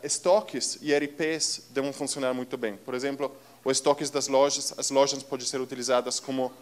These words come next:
mini C Ds para entregar na região, ou, ah, ou em qualquer caso, precisa ter um controle muito bom do estoque central para que as pessoas nas lojas podem comprar, ah,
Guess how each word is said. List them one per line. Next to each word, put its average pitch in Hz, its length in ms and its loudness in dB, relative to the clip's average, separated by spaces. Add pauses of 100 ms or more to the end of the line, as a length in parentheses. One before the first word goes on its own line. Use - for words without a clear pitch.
(140)
mini 147 320 4
C 127 220 4
Ds 131 460 2 (120)
para 123 160 2
entregar 123 500 2
na 117 140 -6
região, 123 440 -4 (560)
ou, 180 400 0
ah, 139 480 2 (1300)
ou 147 120 0
em 170 40 -2
qualquer 160 300 0
caso, 147 520 6
precisa 135 320 -4
ter 135 280 0
um 123 140 -4
controle 131 360 -4
muito 143 260 -6
bom 131 260 -2
do 127 140 -6
estoque 131 320 -2
central 135 520 0
para 127 140 -2
que 123 100 -6
as 117 80 -2
pessoas 127 340 -2
nas 127 240 -2
lojas 117 480 0 (260)
podem 123 220 2
comprar, 110 600 0 (300)
ah, 104 320 -4